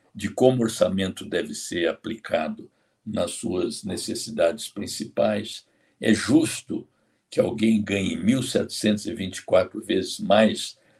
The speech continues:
do que um peão de fábrica? Então, é, esse debate,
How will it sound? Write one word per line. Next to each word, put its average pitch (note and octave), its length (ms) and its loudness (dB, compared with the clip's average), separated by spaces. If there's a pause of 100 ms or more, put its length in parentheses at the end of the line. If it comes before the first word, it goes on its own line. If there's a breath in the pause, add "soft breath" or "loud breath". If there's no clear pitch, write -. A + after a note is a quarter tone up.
do G2+ 200 -2
que - 120 0
um F#2+ 120 2
peão G2 420 2
de - 80 -8
fábrica? - 720 0 (760)
Então, - 520 2 (140)
é, F#2+ 280 2
esse - 360 6
debate, G#2+ 840 4